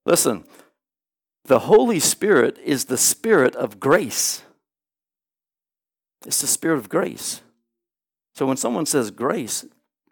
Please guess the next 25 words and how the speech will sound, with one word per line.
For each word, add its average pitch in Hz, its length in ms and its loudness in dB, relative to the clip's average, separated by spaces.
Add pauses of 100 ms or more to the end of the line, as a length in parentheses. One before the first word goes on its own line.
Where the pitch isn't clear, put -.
(100)
they're - 80 -14
talking 196 220 -4
about 135 160 0
the - 80 -4
Holy 131 220 -2
Spirit. - 420 -6 (1400)
So 123 120 -4
faith - 500 -4 (140)
activates 127 760 -4
the 110 120 -8
Holy 147 340 -6
Spirit - 680 -6 (1500)
to 131 140 -4
establish - 680 -2
something 104 500 -10 (140)
for 165 420 -4
you 78 340 -14 (920)
that - 180 -6
you 160 80 -10
can't 120 300 -6
do. 143 220 -10 (1800)
That - 160 -10
you 170 60 -10
can't - 300 -8
do. - 180 -14